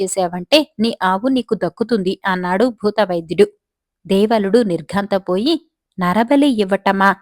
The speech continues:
అందులోనూ నేను కన్న బిడ్డలలో ఒక బిడ్డనా? ఇది నా వల్ల అయ్యే పనే కాదు" అన్నాడు. భూతవైద్యుడు అరణ్యం మారుమోగేటట్టు నవ్వి, "పిచ్చివాడా, నీవు నీ బిడ్డను నరికి చంపనవసరం లేదు.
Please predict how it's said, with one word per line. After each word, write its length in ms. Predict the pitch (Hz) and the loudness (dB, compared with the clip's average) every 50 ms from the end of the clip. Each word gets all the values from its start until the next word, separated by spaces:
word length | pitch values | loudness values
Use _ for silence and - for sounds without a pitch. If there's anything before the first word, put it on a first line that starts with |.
| _ _ - | _ _ -2
అందులోనూ 580 | 180 185 190 190 226 226 226 220 220 226 240 226 | 0 2 2 4 6 6 6 6 4 4 0 0
నేను 280 | 202 196 202 196 190 | 2 0 0 0 0
కన్న 280 | 185 - 190 185 208 233 | 0 -2 -2 0 0 0
బిడ్డలలో 640 | 226 220 208 190 202 196 190 190 196 214 269 302 - - | 0 0 0 0 0 0 2 2 2 2 2 2 0 -2
ఒక 160 | 202 - 269 | -2 0 2
బిడ్డనా? 500 | 254 226 208 180 - 190 185 185 185 175 - _ _ _ _ - | 2 4 4 4 2 0 0 0 -2 -2 -4 _ _ _ _ -6
ఇది 180 | 190 190 202 208 | -2 0 0 0
నా 220 | 190 185 180 180 | 0 0 0 0
వల్ల 220 | 180 185 190 220 | 0 -2 -2 -2
అయ్యే 320 | 233 226 202 190 196 202 196 | -2 -2 -2 -2 -2 -2 -2
పనే 320 | 196 190 185 190 233 269 | -2 -4 -4 -2 -2 -2
కాదు" 360 | 262 - 208 190 175 196 190 - - | -2 -2 -4 -2 -2 -2 -2 -2 -2
అన్నాడు. 420 | 180 175 170 170 170 170 185 214 - _ _ _ _ _ - | -4 -4 -4 -4 -4 -2 -2 -4 -4 _ _ _ _ _ -8
భూతవైద్యుడు 880 | 165 - 247 277 294 - 359 339 294 254 220 202 160 - 175 220 240 214 - - - | -2 2 2 2 4 4 2 2 2 2 0 0 -2 -2 0 0 0 0 -2 -2 0
అరణ్యం 520 | 180 190 214 233 240 262 262 247 214 185 | 0 2 2 0 0 0 0 0 0 -2
మారుమోగేటట్టు 960 | 180 175 180 208 208 220 220 214 214 190 - 208 196 196 - 196 185 - - 190 | -2 -2 -2 -2 -2 -2 -2 -2 -4 -4 -2 -4 -4 -4 -4 -6 -6 -6 -6 -6
నవ్వి, 460 | 180 165 165 160 165 220 285 311 - _ _ _ _ _ _ _ | -6 -4 -6 -6 -2 0 0 0 0 _ _ _ _ _ _ _
"పిచ్చివాడా, 640 | - 240 226 - - 208 180 180 175 170 180 190 - - _ - | -2 -2 0 0 -2 0 2 2 4 4 4 2 0 -2 _ -2
నీవు 280 | 196 208 220 208 190 208 | 0 2 2 2 0 0
నీ 160 | 202 196 185 | -2 -2 -2
బిడ్డను 440 | 165 185 185 170 - 233 240 247 247 | -2 -2 -2 0 0 0 2 2 2
నరికి 380 | 226 180 170 175 190 - - | 2 2 0 -2 -2 -4 -6
చంపనవసరం 760 | 247 - 208 185 190 - 214 214 214 208 208 - 214 202 196 190 | -6 -4 -6 -6 -4 -2 -2 -2 0 -2 -2 -2 -2 -2 -2 -2
లేదు. 340 | 180 175 170 160 196 202 | -2 -2 -2 0 0 -2